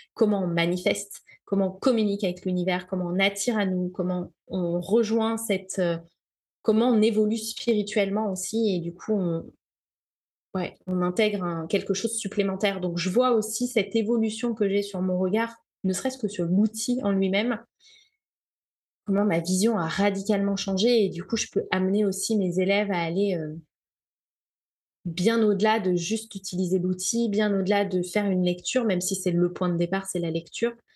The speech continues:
et, et bien au-delà de, de juste, euh,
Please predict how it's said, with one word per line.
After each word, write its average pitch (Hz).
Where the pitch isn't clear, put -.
et, 185
et 202
bien 214
au-delà 208
de, 175
de 165
juste, 185
euh, 160